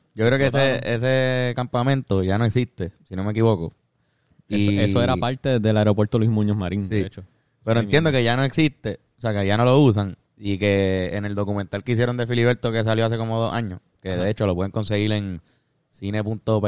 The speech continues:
Speaker 1: R, la página aquella que, que en principio de pandemia estábamos jugueados.
Speaker 2: Cine P R punto com.
Speaker 1: Cine P R punto com o cine punto P R, creo que era. Ahí lo pueden conseguir, el último documental de Filiberto. Y es, creo que entrevistan a uno de los tipos que lo hizo y era allí en las afueras del sitio.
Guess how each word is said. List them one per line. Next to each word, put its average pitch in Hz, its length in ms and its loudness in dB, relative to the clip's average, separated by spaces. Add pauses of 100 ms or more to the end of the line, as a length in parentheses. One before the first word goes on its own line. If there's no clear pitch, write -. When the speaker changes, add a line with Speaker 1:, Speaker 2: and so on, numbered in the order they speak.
(160)
Speaker 1:
R, 104 380 0
la 92 100 -4
página 110 280 -2
aquella 110 280 -2
que, 104 300 -4
que 104 80 -6
en 98 80 -8
principio 107 400 -2
de 110 40 0
pandemia 117 340 0
estábamos 110 400 -4
jugueados. 110 320 0
Speaker 2:
Cine - 0 -
P 95 200 -4
R 113 200 -2
punto 113 280 0
com. 107 80 -2
Speaker 1:
Cine 110 160 2
P 120 80 4
R 117 240 4
punto 117 240 -2
com 123 220 -4
o 107 100 0
cine 113 240 0
punto 117 260 -2
P 110 140 2
R, 104 200 0
creo 95 180 -2
que 98 60 -2
era. 87 160 -4 (420)
Ahí 98 220 2
lo 139 100 6
pueden 117 160 0
conseguir, 117 420 0
el 98 180 2
último 123 340 -2
documental 127 400 -2
de 127 80 0
Filiberto. 127 600 2
Y 107 180 2
es, 98 240 0 (280)
creo 120 180 0
que 123 280 0
entrevistan 110 520 -2
a 131 80 -2
uno 139 140 2
de 143 60 4
los 131 100 2
tipos 135 240 -2
que 135 140 -2
lo 131 120 4
hizo 117 400 0
y 101 200 -2
era 110 200 0
allí 110 220 2
en 120 100 2
las 113 140 0
afueras 123 400 0
del 98 140 -2
sitio. 104 300 -4